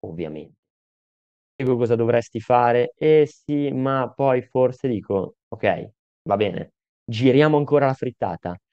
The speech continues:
Lo faccio io per te, tu fai le ripetizioni e io mi prendo una commissione.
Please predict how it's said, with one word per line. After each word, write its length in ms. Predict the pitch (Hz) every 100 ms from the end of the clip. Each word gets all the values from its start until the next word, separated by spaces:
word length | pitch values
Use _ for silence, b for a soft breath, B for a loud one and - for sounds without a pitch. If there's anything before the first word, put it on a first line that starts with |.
| _ 127
Lo 180 | 131 131
faccio 520 | - 170 175 - 135
io 280 | 127 135 123
per 260 | 113 104
te, 380 | - 117 139 190 _ _ _ _ _ _
tu 200 | 185 196
fai 300 | - 135 135
le 120 | 123
ripetizioni 880 | 117 113 101 101 _ 127 131 143 151
e 120 | - 120
io 160 | 127
mi 120 | 127
prendo 260 | 120 117 113
una 140 | 107
commissione. 720 | 104 104 98 - 107 85 90